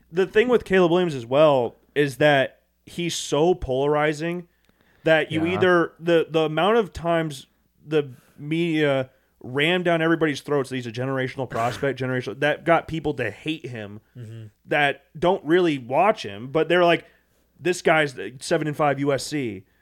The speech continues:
Speaker 2: Yeah.
Speaker 1: "Oh, it's a
Speaker 2: <laughs>
Speaker 1: generational seven and five." It's like, well, he played really well. It's just the fact that he's on a
Speaker 2: Had
Speaker 1: terrible
Speaker 2: no
Speaker 1: U S C
Speaker 2: defense.
Speaker 1: team.
Speaker 2: Yeah.
Speaker 1: And you'll get people like that. You'll see the videos of him, like, when he was at the Washington game after they lost in that fifty-two to forty-two game,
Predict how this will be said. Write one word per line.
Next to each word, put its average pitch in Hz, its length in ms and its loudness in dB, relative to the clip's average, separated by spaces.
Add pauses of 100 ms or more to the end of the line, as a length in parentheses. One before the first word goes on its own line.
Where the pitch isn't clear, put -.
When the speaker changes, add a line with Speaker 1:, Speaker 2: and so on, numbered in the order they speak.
(140)
Speaker 2:
Yeah. 123 160 -4
Speaker 1:
"Oh, 143 240 0
it's - 200 -6
a 165 100 6
Speaker 2:
<laughs> 127 100 -2
Speaker 1:
generational 156 640 0
seven 156 240 -6
and 151 100 -4
five." 160 360 -2 (480)
It's 127 80 -12
like, 123 160 -4
well, 120 160 -6
he 120 140 -16
played 120 380 -8 (160)
really 131 500 -6
well. 117 440 -6
It's 127 220 -6
just 123 180 -8
the 123 80 -10
fact 120 300 -4
that 123 100 -4
he's 117 220 -6
on 117 120 -6
a 107 40 -8
Speaker 2:
Had - 100 -16
Speaker 1:
terrible 117 480 0
Speaker 2:
no 110 140 4
Speaker 1:
U 107 60 4 (120)
S 110 80 2
C 101 80 -2
Speaker 2:
defense. 92 220 -4
Speaker 1:
team. 107 280 -12
Speaker 2:
Yeah. 104 220 -14 (340)
Speaker 1:
And 147 320 -2 (800)
you'll 165 180 4
get 170 200 2
people 170 220 -2
like 151 180 2
that. 151 160 2
You'll 156 120 0
see 175 180 -4
the 170 100 0
videos 147 380 0
of 135 100 -4
him, 143 200 -4
like, 131 260 -2 (280)
when 139 120 -6
he 147 60 0
was 151 120 0
at 151 100 0
the 160 80 0
Washington 131 520 -4
game 127 180 -4
after 127 240 -6
they 123 140 -2
lost 120 340 -4
in 123 60 -10
that 120 240 -6
fifty-two 131 540 -6
to 120 60 -6
forty-two 120 460 -6
game, 113 380 -8